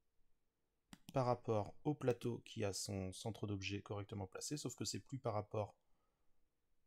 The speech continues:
à ici, mais c'est plutôt par rapport à Y. Donc je décoche le X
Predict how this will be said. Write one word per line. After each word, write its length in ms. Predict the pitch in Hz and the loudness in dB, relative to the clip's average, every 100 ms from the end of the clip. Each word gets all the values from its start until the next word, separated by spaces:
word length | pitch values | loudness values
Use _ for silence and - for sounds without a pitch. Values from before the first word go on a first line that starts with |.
| _ _ _ _ - - | _ _ _ _ -12 -4
à 200 | 120 - - - | -4 -6 -18 -12
ici, 420 | - - 139 160 - - - - - - _ _ _ _ _ _ _ _ _ - - _ - - - - _ _ _ _ _ _ _ - - _ - - - - | -4 -2 -2 -6 -10 -20 -18 -20 -20 -20 _ _ _ _ _ _ _ _ _ -18 -18 _ -20 -20 -20 -20 _ _ _ _ _ _ _ -20 -20 _ -20 -20 -12 -4
mais 120 | 131 | -2
c'est 220 | - 113 | -2 -4
plutôt 480 | - 135 - 156 - - - - | -4 -6 -4 -6 -6 -10 -8 0
par 140 | 123 | 2
rapport 320 | 113 - 147 143 | 2 0 0 0
à 100 | 147 139 | -2 -4
Y. 480 | 127 110 104 - - _ _ _ _ 104 | -2 -2 -2 -6 -18 _ _ _ _ -6
Donc 140 | 101 | -4
je 280 | 107 98 - - | -2 -2 -4 0
décoche 400 | 123 123 123 - | 0 2 -2 -2
le 80 | - | -2
X 320 | 131 - - | -2 0 -4